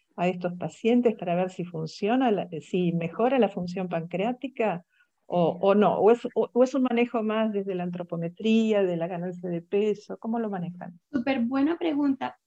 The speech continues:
Speaker 2: Ahorita
Speaker 1: Mm.
Speaker 2: lo que estamos haciendo es más como un seguimiento de síntomas, ¿verdad?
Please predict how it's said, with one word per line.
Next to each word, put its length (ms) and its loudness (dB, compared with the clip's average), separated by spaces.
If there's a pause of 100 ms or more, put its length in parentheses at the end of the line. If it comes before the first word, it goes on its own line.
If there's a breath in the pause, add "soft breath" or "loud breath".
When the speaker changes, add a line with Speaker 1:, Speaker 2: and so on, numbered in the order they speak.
Speaker 2:
Ahorita 640 2
Speaker 1:
Mm. 40 0
Speaker 2:
lo 100 0
que 80 -2
estamos 440 -2
haciendo 380 2
es 60 4
más 200 2
como 240 0
un 80 -2
seguimiento 800 -2
de 160 -2
síntomas, 840 -2
¿verdad? 320 -4